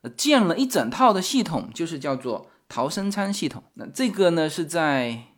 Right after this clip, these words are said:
就今年一月份的时候，一月十九号，SpaceX 成功对飞行期间的气喘系统进行了测试，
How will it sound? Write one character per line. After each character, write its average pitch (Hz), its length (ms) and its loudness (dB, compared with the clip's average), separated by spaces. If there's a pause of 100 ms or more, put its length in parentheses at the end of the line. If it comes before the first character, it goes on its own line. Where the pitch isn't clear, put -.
(180)
就 139 140 -12
今 285 340 2
年 175 240 2
一 233 120 2
月 254 160 4
份 139 180 -2
的 107 80 -2
时 - 120 -12
候， 107 140 -10
一 233 200 2
月 233 180 4
十 185 240 -4
九 170 240 -2
号， - 380 -4 (120)
SpaceX 165 920 -2 (180)
成 160 320 -2
功 220 280 2
对 190 240 6
飞 233 300 0
行 139 240 0
期 165 160 -6
间 165 220 -2
的 143 120 2
气 180 240 0
喘 127 240 -2
系 131 140 -4
统 107 260 -8
进 139 200 -4
行 113 160 -6
了 113 80 -6
测 123 200 -10
试， - 280 -12